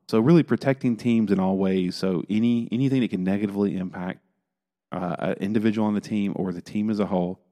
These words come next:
team leader will look for those things and work to, uh, to take care of those,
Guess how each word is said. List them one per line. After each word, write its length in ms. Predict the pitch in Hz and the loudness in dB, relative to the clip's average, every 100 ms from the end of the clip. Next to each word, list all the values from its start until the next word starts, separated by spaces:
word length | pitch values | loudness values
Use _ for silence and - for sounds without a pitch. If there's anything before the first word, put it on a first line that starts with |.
| _ _ _ _ _ _ _ - | _ _ _ _ _ _ _ -4
team 260 | 135 147 | 0 4
leader 200 | 131 117 | 4 4
will 180 | 104 95 | 2 0
look 220 | 95 135 | -2 -2
for 100 | - | 0
those 240 | 123 123 117 | 0 0 -2
things 540 | - 107 104 101 - _ _ _ _ | -2 -2 0 -2 -6 _ _ _ _
and 180 | 98 92 | -10 -2
work 280 | 107 107 - | 0 0 -2
to, 340 | 104 101 101 - | 0 0 0 -6
uh, 380 | 98 95 - - - _ _ - | -10 -8 -8 -12 -18 _ _ -8
to 80 | - | -8
take 260 | - 104 | -2 -4
care 240 | - 110 107 | 0 0 2
of 80 | |
those, 380 | 101 98 98 87 | 2 2 2 -2